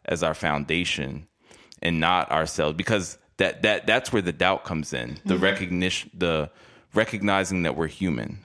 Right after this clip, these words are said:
Speaker 1: We're
Speaker 2: Mm-hmm.
Speaker 1: both human beings. So humans are gonna human, and
Speaker 2: <laughs>
Speaker 1: that's gonna cause us to, to go through things. But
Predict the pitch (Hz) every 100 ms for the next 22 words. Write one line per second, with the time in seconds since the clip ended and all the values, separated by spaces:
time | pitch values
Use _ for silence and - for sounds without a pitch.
0 | _ - 87 87 90 87 104 87 80 76
1 | 85 76 65 69 - - - - - -
2 | 95 85 76 71 71 _ _ _ _ _
3 | _ _ - 120 120 110 101 90 87 78
4 | 82 98 73 67 58 - - - - 85
5 | 80 73 214 - 90 90 - 92 - -
6 | 92 92 87 82 - - 82 76 71 -
7 | - _ - 80 92 85 82 78 - 78
8 | 76 73 - - 78 67